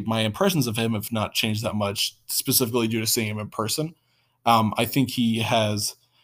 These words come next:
pretty solid size. He's six seven. He's clearly got pretty long arms. Um, he's a skinny guy for sure. He's listed at one ninety-five on E S P N, which is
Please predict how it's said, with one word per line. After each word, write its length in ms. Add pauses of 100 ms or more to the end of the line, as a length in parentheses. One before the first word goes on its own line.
(160)
pretty 180
solid 380
size. 560
He's 200
six 220
seven. 320
He's 180
clearly 380
got 300
pretty 180
long 380
arms. 540 (440)
Um, 360 (220)
he's 280
a 80
skinny 880
guy 280
for 220
sure. 460
He's 320
listed 260
at 160
one 280
ninety-five 600
on 180
E 120
S 100
P 240
N, 220
which 180
is 240